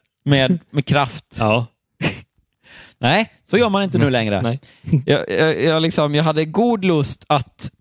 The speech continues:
Speaker 1: trycka på knappen under Kobra-telefonen, eller hur man nu
Speaker 2: <laughs>
Speaker 1: gör. Jag hade först lust att bara trycka bort samtalet på
Speaker 2: Mm.
Speaker 1: min moderna mobiltelefon.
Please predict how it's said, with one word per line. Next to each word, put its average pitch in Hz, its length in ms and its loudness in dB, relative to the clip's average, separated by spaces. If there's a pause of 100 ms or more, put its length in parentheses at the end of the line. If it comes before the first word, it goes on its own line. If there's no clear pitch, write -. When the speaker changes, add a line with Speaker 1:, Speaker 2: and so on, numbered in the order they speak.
(240)
Speaker 1:
trycka 170 460 0
på - 120 -4
knappen 156 500 -2
under 139 360 0
Kobra-telefonen, 123 1120 0
eller 143 180 4
hur 147 120 2
man 139 140 0
nu 123 180 0
Speaker 2:
<laughs> - 0 -
Speaker 1:
gör. 113 340 -2 (1300)
Jag 151 140 2
hade 160 320 0
först 156 320 -2
lust 123 300 -2
att 120 120 -2
bara 110 200 0
trycka 156 540 -2
bort 127 180 -2
samtalet 92 600 -4
på 127 80 0
Speaker 2:
Mm. 123 160 4
Speaker 1:
min 113 100 2
moderna 139 680 0
mobiltelefon. 117 840 -2